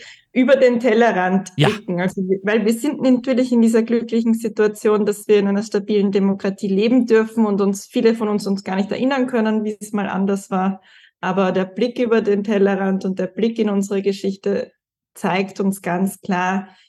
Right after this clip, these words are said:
Speaker 1: Demokratie ist nichts Se-, Selbstverständliches und es gibt auch keine Garantie dafür, dass wir immer und immer in einer Demokratie leben werden.
Speaker 2: Und was ich im ersten Podcast gelernt habe, das mich wirklich schockiert hat,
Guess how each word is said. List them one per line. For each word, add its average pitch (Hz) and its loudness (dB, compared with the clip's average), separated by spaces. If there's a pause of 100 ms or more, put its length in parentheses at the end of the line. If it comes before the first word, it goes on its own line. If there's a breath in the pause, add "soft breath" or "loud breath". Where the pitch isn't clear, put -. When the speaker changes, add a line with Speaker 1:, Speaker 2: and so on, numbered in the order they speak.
(160)
Speaker 1:
Demokratie 196 -2
ist 196 -6
nichts 208 -4
Se-, - -2
Selbstverständliches 196 -4
und 196 0
es - -6
gibt - -8
auch 175 -4
keine 175 -2 (160)
Garantie 196 0
dafür, 175 -4 (360 loud breath)
dass 190 -4
wir 202 0
immer 202 2
und 175 -4
immer 175 0
in 170 -2
einer 170 -4
Demokratie 175 -6
leben 170 0
werden. 175 -6
Speaker 2:
Und 294 0 (140 soft breath)
was 185 0
ich 233 -4
im 196 0
ersten 220 -4
Podcast 175 -4
gelernt 165 -2
habe, - -6
das 170 -4
mich 127 -4
wirklich 247 0
schockiert - -6
hat, 165 -12